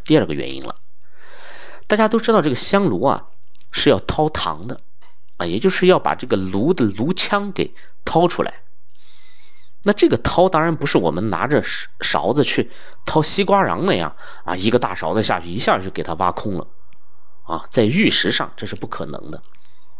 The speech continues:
而且古人呢，他没有电力，制玉都是用解玉砂之类一点一点的去打磨的，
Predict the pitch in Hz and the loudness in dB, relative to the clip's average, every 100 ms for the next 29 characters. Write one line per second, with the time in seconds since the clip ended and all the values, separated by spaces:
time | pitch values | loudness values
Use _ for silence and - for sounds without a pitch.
0 | - - - - - 135 98 82 78 131 | -6 -6 -4 0 4 4 4 2 2 0
1 | - - - 117 107 85 - 156 80 82 | -2 -6 -4 -2 0 0 4 2 2 -2
2 | - - - - - - - 180 170 202 | -4 -6 -6 -6 -6 -4 2 2 2 -2
3 | - - - - 117 117 113 95 - 87 | -4 -6 -4 0 2 2 2 0 -2 0
4 | 80 123 92 - 127 131 110 98 - - | 0 0 0 0 0 0 0 0 -2 -4
5 | - 202 - 104 - 135 - - 73 - | -2 -2 0 0 2 0 0 -2 -4 -6
6 | - - - 82 76 73 80 - | -6 -4 -2 -2 -2 0 0 0